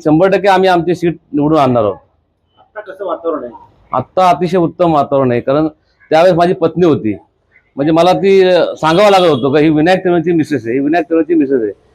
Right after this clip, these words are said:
Speaker 1: पण आज परिस्थिती वे-, वेगळी आहे, कारण मी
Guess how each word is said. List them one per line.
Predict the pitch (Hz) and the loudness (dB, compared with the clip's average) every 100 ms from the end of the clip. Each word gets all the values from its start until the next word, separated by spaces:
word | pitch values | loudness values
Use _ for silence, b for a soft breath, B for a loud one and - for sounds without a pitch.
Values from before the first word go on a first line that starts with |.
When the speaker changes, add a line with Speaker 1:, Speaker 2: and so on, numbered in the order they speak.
| _ - | _ -6
Speaker 1:
पण | 127 | 0
आज | 160 190 | 0 0
परिस्थिती | 185 170 185 175 190 | -2 -2 -2 0 0
वे-, | 165 151 139 - 123 | 2 4 2 0 -4
वेगळी | 151 156 139 | 0 2 0
आहे, | 98 - _ _ _ _ - | -2 -8 _ _ _ _ -4
कारण | 147 | -2
मी | 170 202 185 | 2 2 0